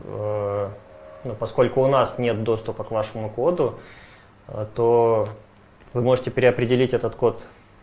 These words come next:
в админке, а по, по своему коду, про-, э, по программному коду провести рефакторинг. Ну, то есть просто переименовать все вызовы. Да, то есть у нас в чём там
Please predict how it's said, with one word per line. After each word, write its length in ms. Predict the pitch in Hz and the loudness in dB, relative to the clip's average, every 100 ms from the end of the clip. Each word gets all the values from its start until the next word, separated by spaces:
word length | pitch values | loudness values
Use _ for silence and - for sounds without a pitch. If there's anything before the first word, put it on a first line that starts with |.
| - - - 117 | -20 -20 -16 -4
в 80 | |
админке, 720 | 110 101 120 202 226 131 107 - | -4 -2 0 0 0 0 0 0
а 180 | 110 107 | -2 0
по, 240 | 113 107 - - | -2 -4 -8 -6
по 60 | 117 | -4
своему 360 | - 120 117 | 0 2 2
коду, 400 | 110 139 196 160 | 2 4 6 4
про-, 220 | 120 123 113 | 2 2 2
э, 560 | 110 110 107 104 101 98 - | 2 -2 0 2 2 0 -6
по 80 | 113 | -4
программному 600 | - 107 117 165 175 131 117 | 0 2 4 4 2 0 0
коду 280 | 127 110 | 0 0
провести 540 | 101 107 104 101 123 139 | -2 -4 -4 -4 -2 0
рефакторинг. 680 | 120 - - - 127 98 - - - | 0 0 0 0 -4 -4 -8 -16 -18
Ну, 80 | 101 | -16
то 160 | 95 - | -16 -18
есть 100 | - | -14
просто 220 | - 104 - | -10 -10 -8
переименовать 640 | 110 107 104 104 107 123 | -4 -2 -2 0 0 -2
все 240 | - 117 | -4 -2
вызовы. 500 | 98 107 139 117 98 - - - - | 0 -2 -2 -2 -2 -6 -16 -20 -10
Да, 120 | 113 | -8
то 80 | 110 | -8
есть 120 | - | -6
у 40 | |
нас 220 | 110 113 - | -2 -2 -4
в 60 | - | -6
чём 220 | 131 117 | -2 -2
там 280 | 104 95 | -2 -6